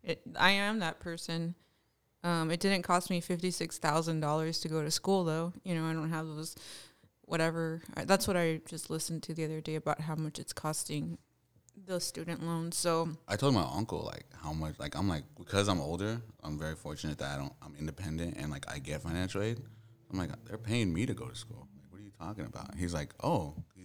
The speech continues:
Speaker 2: doesn't get how kids get, like, two hundred thousand dollars in debt. I'm like, "That's 'cause they go to out of state and they pay those out of state fees and then, 'cause they just want to be in a different atmosphere than when they grew up, I guess." I don't know.
Speaker 1: Yeah.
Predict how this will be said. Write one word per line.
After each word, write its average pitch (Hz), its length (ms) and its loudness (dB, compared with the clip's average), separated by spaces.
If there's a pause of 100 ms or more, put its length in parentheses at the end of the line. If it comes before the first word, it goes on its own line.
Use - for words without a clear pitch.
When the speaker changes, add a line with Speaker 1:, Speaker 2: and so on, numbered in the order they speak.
(120)
Speaker 2:
doesn't 107 260 2
get 92 160 4
how 87 100 2
kids 82 260 -2
get, 78 180 -2
like, 76 160 -4
two 87 140 -4
hundred 80 220 0
thousand 78 240 -2
dollars 80 200 -2
in 78 140 -4
debt. 90 160 0
I'm 90 60 0
like, 82 120 -2 (440)
"That's - 120 -6
'cause 107 120 -2
they 90 100 0
go 92 160 2
to 87 100 0 (140)
out 82 220 2
of 76 80 -8
state 80 340 -8 (240)
and 80 100 -6
they 80 80 -4
pay 82 140 -8
those 80 220 -4
out 80 100 -4
of 80 80 -4
state 78 220 -8
fees 78 340 -16
and 78 100 -20
then, 78 120 -20 (920)
'cause 80 140 -6
they 78 100 0
just 82 220 0
want 82 260 2
to - 80 -6
be 78 220 -2
in 76 100 0
a 76 40 -4
different 73 360 -6
atmosphere 76 340 -6
than 147 140 -4
when 73 120 -4
they 69 100 -6
grew 80 240 -6
up, - 200 -8 (480)
I 139 100 -10
guess." - 280 -12
I - 60 -12
don't 135 180 -10
know. - 140 -16 (1700)
Speaker 1:
Yeah. 233 120 -10